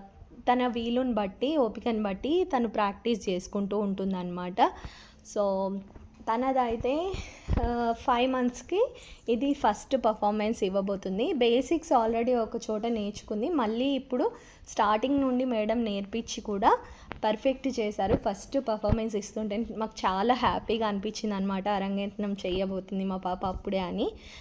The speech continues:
And తర్వాత కూడా చాలా పర్ఫార్మెన్స్ జరిగాయి. నేను ఈ వీడియో షూట్ చేసే టైంకి అన్నీ కూడా మీకు రెగ్యులర్గా అప్‌లోడ్ చేస్తూ ఉంటాను. ఇంకా మంచి మంచి పర్ఫార్మెన్స్‌లు అయితే ఇచ్చింది.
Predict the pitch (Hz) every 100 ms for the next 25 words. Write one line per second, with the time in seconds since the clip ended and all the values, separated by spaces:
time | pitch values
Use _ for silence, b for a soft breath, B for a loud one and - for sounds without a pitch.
0 | B 208 220 208 196 202 220 220 220 220
1 | 262 - 180 190 214 202 202 208 214 220
2 | - 196 190 180 208 208 220 214 190 185
3 | 180 196 202 240 277 - - - 233 214
4 | 233 233 214 208 196 208 196 330 B B
5 | B 196 220 254 240 247 240 254 240 226
6 | 220 208 196 185 196 196 233 247 233 185
7 | - 214 233 220 208 - 226 220 196 190
8 | 208 247 220 240 233 196 196 233 226 -
9 | 202 208 214 233 220 220 190 190 233 208
10 | - 233 220 277